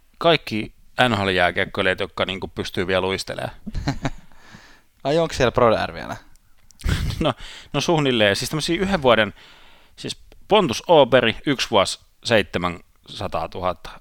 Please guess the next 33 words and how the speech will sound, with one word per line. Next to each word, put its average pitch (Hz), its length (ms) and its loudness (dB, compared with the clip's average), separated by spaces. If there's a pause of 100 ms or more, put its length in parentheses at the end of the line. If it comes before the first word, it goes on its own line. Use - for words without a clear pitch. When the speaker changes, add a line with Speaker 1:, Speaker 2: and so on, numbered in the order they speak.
(120)
Speaker 1:
Garrett 143 320 2
Wilson, 107 400 0
yksi 147 220 0
vuosi 107 200 0
seitsemänsataatuhatta. - 1000 -4
Tyler 139 340 4
Gaudet, 87 340 2
yksi 147 240 -2
vuosi 101 180 4
seitsemänsataa. 95 560 -4
Kalle 143 280 4
Kossila, - 340 -6
yksi 110 260 -4
vuosi 90 180 -4
seitsemänsataa. - 640 -10
Alex 151 300 2
Kerfoot, - 380 -2
no 113 160 -2
ka-, 85 340 0
sillä 127 200 0
oli 98 100 2
parempi 90 460 -4
tiili. 101 200 -4 (200)
Speaker 2:
<laughs> 113 180 -2
Joo. 104 120 0 (180)
Speaker 1:
Ja 117 80 -4
sit 113 160 -4
Cody 123 260 6
Ceci, 101 680 0 (420)
Nick 135 220 0
Sore, 101 360 4
yksi - 280 -2
vuotta 107 400 4